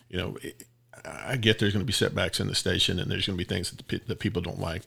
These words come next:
But again, you know, there's no perfect fire department. They're always gonna have, you're always gonna have those struggles, man. You just gotta keep on looking at, you know,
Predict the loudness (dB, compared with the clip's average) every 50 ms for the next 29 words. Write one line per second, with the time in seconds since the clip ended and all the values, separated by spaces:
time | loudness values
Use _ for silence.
0 | _ -6 -4 -2 0 2 2 2 0 0 -4 -4 -4 0 0 0 0 0 0 -2
1 | -2 -2 -2 -4 -2 -2 -2 -2 -2 -6 -4 -2 0 0 0 -2 -4 -2 -2 -2
2 | -2 -2 -6 -8 -8 -18 -20 -20 _ _ _ -2 0 0 2 4 4 2 4 2
3 | 2 2 0 0 0 0 -2 -2 0 -2 -2 -4 -4 -2 0 2 4 6 6 6
4 | 6 4 2 2 0 0 0 0 0 0 0 0 0 0 -2 -2 -2 -4 -4 -2
5 | -2 -2 0 0 0 0 2 0 2 2 2 0 0 0 0 -2 0 0 0 0
6 | 0 -2 0 0 0 0 0 -2 -4 -4 -2 -2 -4 -6